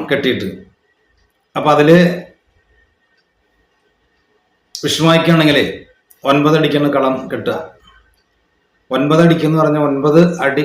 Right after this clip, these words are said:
കോല് വെച്ച് കെട്ടുള്ള അടിക്കണക്കല്ല, ഒൻപത് കള്ളി, അതിനെ അടി എന്ന് പറയും. ഇപ്പൊ പന്ത്രണ്ട്, ആ, പന്ത്രണ്ട് അടി പറയും, അല്ലെങ്കിൽ പതിനാറ് അടി,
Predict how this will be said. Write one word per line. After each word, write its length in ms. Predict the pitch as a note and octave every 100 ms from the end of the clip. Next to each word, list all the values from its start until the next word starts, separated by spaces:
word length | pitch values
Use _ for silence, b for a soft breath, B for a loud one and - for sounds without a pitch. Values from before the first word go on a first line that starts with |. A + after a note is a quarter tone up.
| D3
കോല് 280 | C#3+ C#3
വെച്ച് 220 | D#3+ D#3+ D#3+
കെട്ടുള്ള 260 | D#3 D#3 D3+ D3
അടിക്കണക്കല്ല, 640 | D3 C#3+ D3 C#3 C#3+ A2+ G2 F2 - _ _ _ _ -
ഒൻപത് 340 | B2 C#3 D#3+ E3+
കള്ളി, 280 | D3 B2+ A#2 - - _
അതിനെ 200 | B2+ D3 D#3
അടി 160 | C#3+ C3+
എന്ന് 120 | D3 D#3
പറയും. 180 | C#3 B2+
ഇപ്പൊ 100 | C3
പന്ത്രണ്ട്, 340 | C3+ C3+ C#3 C3+
ആ, 100 | C3+ C3 B2+ B2+
പന്ത്രണ്ട് 340 | C3 C3 C3 C3
അടി 140 | B2+ B2+
പറയും, 240 | B2 B2+
അല്ലെങ്കിൽ 220 | B2 A#2
പതിനാറ് 340 | B2 B2 C3 B2+
അടി, 140 | B2